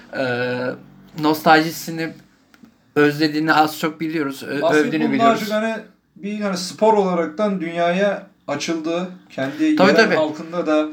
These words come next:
Speaker 2: saygı görmeye başladığı yıllar diyebiliriz aslında.
Speaker 1: Tam, hem ulusal anlamda hem de global anlamda N B A'in tamamen bir, e,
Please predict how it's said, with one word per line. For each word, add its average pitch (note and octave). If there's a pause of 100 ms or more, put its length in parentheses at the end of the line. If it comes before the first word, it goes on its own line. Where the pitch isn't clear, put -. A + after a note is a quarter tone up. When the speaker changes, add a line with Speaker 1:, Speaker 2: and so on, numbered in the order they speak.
(180)
Speaker 2:
saygı C#3
görmeye C#3+
başladığı C#3
yıllar C#3
diyebiliriz C3+
aslında. A2+
Speaker 1:
Tam, D#3
hem A3
ulusal F#3
anlamda A3
hem G#3
de -
global F#3
anlamda G3
N G3
B G#3
A'in A3
tamamen G#3
bir, G3+
e, D3